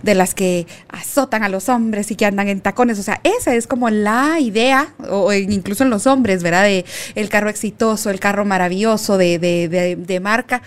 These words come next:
Pero realmente te pones a pensar y tú decís, "¿Qué es lo que quiero yo para mi vida? ¿Quiero felicidad o quiero gozo?".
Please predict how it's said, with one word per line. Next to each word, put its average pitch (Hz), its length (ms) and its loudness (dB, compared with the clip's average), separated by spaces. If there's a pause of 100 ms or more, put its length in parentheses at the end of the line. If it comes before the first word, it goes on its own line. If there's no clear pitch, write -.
(460)
Pero 240 220 2
realmente 277 640 -2
te 226 120 -2
pones 233 280 0
a 302 40 2
pensar 202 260 0
y 233 80 -2
tú 262 80 0
decís, 240 240 -2
"¿Qué 254 140 2
es 254 80 2
lo 294 100 2
que 254 100 -14
quiero 214 220 -4
yo 226 160 0
para 240 180 0
mi 202 160 0
vida? 170 220 -4
¿Quiero 220 300 0
felicidad 208 840 -2 (580)
o 202 100 -4
quiero 208 320 -2
gozo?". 202 560 0